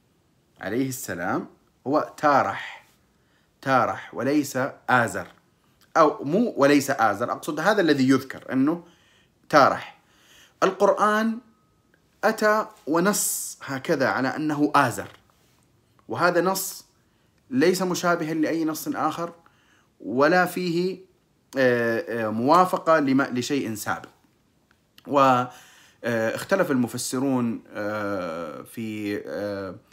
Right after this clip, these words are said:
يعني في الجمع بين كون اسم والد إبراهيم في كتب أهل الكتاب تارح، وبين، آه، أن القرآن ذكر أنه آزر، فبعضهم قال أنه هذا عم إبراهيم اللي هو اسمه آزر،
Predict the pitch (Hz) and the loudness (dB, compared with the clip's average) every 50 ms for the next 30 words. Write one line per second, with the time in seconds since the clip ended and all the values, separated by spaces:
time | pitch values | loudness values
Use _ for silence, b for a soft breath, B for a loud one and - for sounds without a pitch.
0 | b b b b 110 110 104 - - 117 113 - - 117 113 113 139 143 135 113 | b b b b -10 -10 -8 -6 -6 -6 -4 -4 -4 -4 0 2 2 4 2 2
1 | 92 87 80 90 107 110 107 104 101 95 - - 113 110 107 104 - - - - | -2 -4 -10 -8 -8 -6 -6 -6 -8 -8 -8 -8 -8 -6 -6 -8 -10 -12 -12 -12
2 | - 104 101 98 107 113 107 101 104 87 85 87 92 95 104 101 110 107 98 92 | -12 -10 -8 -6 -4 -4 -4 -4 -6 -10 -10 -8 -6 -6 -6 -6 -6 -8 -8 -10
3 | 98 92 - 113 - 107 - - 104 98 95 - - - 113 104 95 - - - | -10 -14 -14 -14 -12 -10 -8 -8 -8 -10 -14 -18 -14 -8 -6 -6 -6 -6 -6 -6
4 | 110 104 104 98 95 - 104 90 107 107 104 104 107 - B B B B B B | -4 -4 -2 -4 -4 -6 -8 -8 -6 -6 -6 -8 -10 -14 B B B B B B
5 | B B 104 107 98 85 113 110 107 104 101 90 - - 107 - - 117 113 110 | B B -8 -6 -6 -6 -6 -6 -6 -8 -10 -10 -10 -10 -6 -4 -2 -2 -2 -4
6 | 107 113 113 - 95 - 107 107 104 101 101 101 - 98 95 110 104 107 110 - | -6 -8 -8 -8 -8 -6 -6 -6 -8 -8 -8 -6 -4 -2 -2 -2 -4 -6 -8 -4
7 | 147 135 139 127 120 117 113 113 107 - - 120 120 120 117 113 117 117 b b | -2 -2 0 0 -2 -4 -6 -8 -8 -4 0 2 2 2 2 0 -4 -8 b b
8 | b b b b b b - 131 135 131 123 120 143 135 123 127 143 - 160 175 | b b b b b b -4 0 2 2 2 2 0 0 0 0 0 0 0 0
9 | 160 131 113 - 98 90 98 101 104 101 98 104 104 98 95 95 101 - _ _ | 0 0 -2 -4 -4 -6 -4 -4 -4 -4 -6 -6 -6 -6 -6 -8 -12 -16 _ _
10 | _ - 78 104 101 98 101 95 95 104 98 - - - - 104 - - 101 101 | _ -14 -10 -10 -8 -8 -8 -8 -8 -8 -8 -8 -8 -10 -10 -10 -8 -6 -6 -6
11 | 101 92 101 98 - | -6 -6 -6 -8 -8